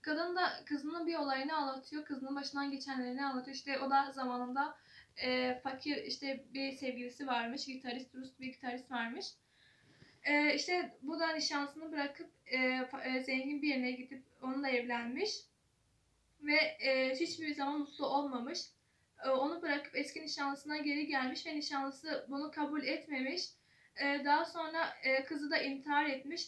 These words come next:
Neriman da bu olaydan bayağı etkilenmiş. Hani kendi hayatına benzetmiş bu olayı.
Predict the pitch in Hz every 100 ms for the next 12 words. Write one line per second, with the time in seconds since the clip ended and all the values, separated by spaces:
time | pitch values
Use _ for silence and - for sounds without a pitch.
0 | - 285 285 294 339 339 311 320 285 277
1 | 359 392 302 294 254 247 - 285 254 247
2 | 262 339 - 254 247 247 277 247 294 285
3 | 254 254 277 277 262 254 247 254 - 254
4 | 240 240 254 359